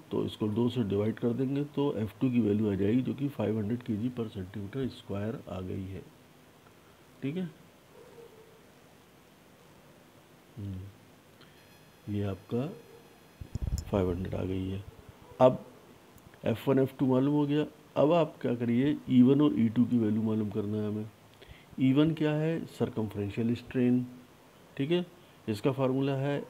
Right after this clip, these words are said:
F one upon E minus F two upon M E, ये पहले भी आपको बताया जा चुका है। एफ़ वन और एफ़ टू की value रख दी,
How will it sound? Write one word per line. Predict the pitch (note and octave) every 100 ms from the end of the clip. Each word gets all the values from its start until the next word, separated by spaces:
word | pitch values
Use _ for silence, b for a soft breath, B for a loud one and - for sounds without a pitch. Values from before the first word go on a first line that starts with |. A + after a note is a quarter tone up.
| -
F | A2+ - C3
one | C#3 B2+
upon | - A#2 A#2 A2 B2
E | C3+ D3+ - - - A2
minus | G#2 G#2 A#2 C3+ -
F | A2+ G2+ -
two | B2
upon | G#2 - A2 C3+ D3 - G#2
M | G#2+ - -
E, | A2 F#2+ - - - - - A2+
ये | A#2
पहले | A#2 G#2 G2+
भी | G2+
आपको | G2 -
बताया | G#2 - F#2
जा | F#2 F#2+
चुका | - F#2+
है। | G2 - - - B B B B -
एफ़ | G#2+ -
वन | C3+ C3+
और | B2
एफ़ | A2+ -
टू | C3
की | C3
value | C3 C3+
रख | C3+
दी, | C3 C3+ D3